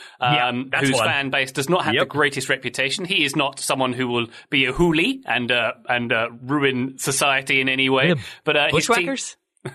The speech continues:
Speaker 1: Is that Millwall?
Speaker 2: <laughs> Millwall what?
Speaker 1: Are they the Bushwhackers? Isn't
Speaker 2: That was
Speaker 1: that
Speaker 2: a
Speaker 1: their
Speaker 2: W W F, um, partnership, wasn't it?
Speaker 1: <laughs> I thought it was, I thought Chelsea were the Headhunters, Millwall were the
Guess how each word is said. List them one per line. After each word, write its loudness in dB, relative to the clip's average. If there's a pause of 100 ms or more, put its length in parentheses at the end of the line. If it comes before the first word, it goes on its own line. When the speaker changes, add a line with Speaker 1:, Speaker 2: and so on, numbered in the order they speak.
(360)
Speaker 1:
Is 2
that 0
Millwall? 4 (320)
Speaker 2:
<laughs> -18
Millwall 4
what? 0 (560)
Speaker 1:
Are 0
they 4
the 4
Bushwhackers? -2
Isn't -8
Speaker 2:
That 4
was 2
Speaker 1:
that 0
Speaker 2:
a -16
Speaker 1:
their 0 (120)
Speaker 2:
W 0
W 2
F, -4
um, -2
partnership, -2
wasn't -4
it? -10 (200)
Speaker 1:
<laughs> -8 (300)
I 4
thought 6
it 4
was, 0 (440)
I 2
thought -2
Chelsea 0
were 4
the 2
Headhunters, 0
Millwall 4
were 4
the -2